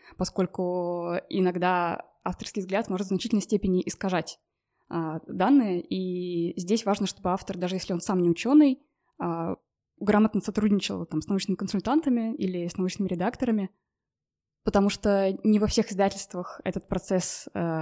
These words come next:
х-, хорошо налажен. И, ну, сейчас на рынке и у нас, и за рубежом научно-познавательных книг очень много, в них сложно ориентироваться вообще вот, э, в этом огромном количестве.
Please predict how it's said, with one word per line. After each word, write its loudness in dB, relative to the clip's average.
х-, -16
хорошо -2
налажен. 0
И, 0
ну, 8
сейчас 2
на 4
рынке 4
и 2
у 4
нас, 0
и -2
за -2
рубежом 2
научно-познавательных 0
книг 2
очень 0
много, 2
в -2
них 2
сложно 2
ориентироваться -2
вообще -10
вот, -8
э, -6
в -10
этом -6
огромном 0
количестве. -2